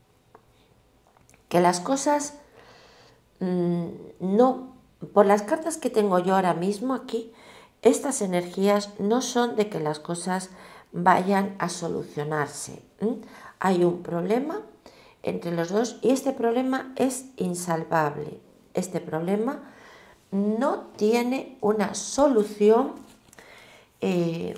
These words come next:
a simple vista y de inmediato, ¿m? Recordarte que estamos viendo acontecimientos próximos. Por lo tanto,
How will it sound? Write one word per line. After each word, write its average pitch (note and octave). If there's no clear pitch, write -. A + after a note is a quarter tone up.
a F#3+
simple G#3
vista A3+
y G#3
de F#3
inmediato, E3
¿m? B3+
Recordarte F3
que A3
estamos F3
viendo A3+
acontecimientos G3
próximos. -
Por F3+
lo F3+
tanto, F3